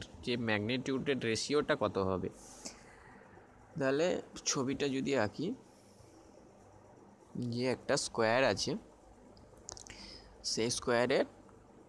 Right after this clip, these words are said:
তিনটে কর্ণে তিনটে চার্জকে রাখা আছে। এখানে আছে কিউ ওয়ান, ঠিক আছে, কিউ টু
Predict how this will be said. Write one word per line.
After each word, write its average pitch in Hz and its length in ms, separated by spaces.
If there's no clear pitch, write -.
তিনটে 127 340
কর্ণে 120 360
তিনটে 113 520
চার্জকে 107 440
রাখা 101 280
আছে। 98 240
এখানে 113 300
আছে 120 220
কিউ 110 320
ওয়ান, 135 320
ঠিক 147 140
আছে, 175 240
কিউ 117 300
টু 165 240